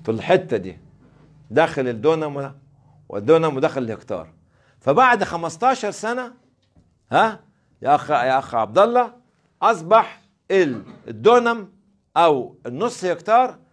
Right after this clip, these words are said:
مية وخمسين هكتار. بس كان التفكير على إيه؟ عن الزراعة المجتمعية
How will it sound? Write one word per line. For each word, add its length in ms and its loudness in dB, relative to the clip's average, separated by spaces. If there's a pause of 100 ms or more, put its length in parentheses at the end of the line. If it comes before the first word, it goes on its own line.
(320)
مية 280 6
وخمسين 420 -6
هكتار. 400 -12 (1000)
بس 200 2
كان 180 4
التفكير 460 0
على 180 4
إيه؟ 300 6 (260)
عن 120 -4
الزراعة 480 4
المجتمعية 720 -8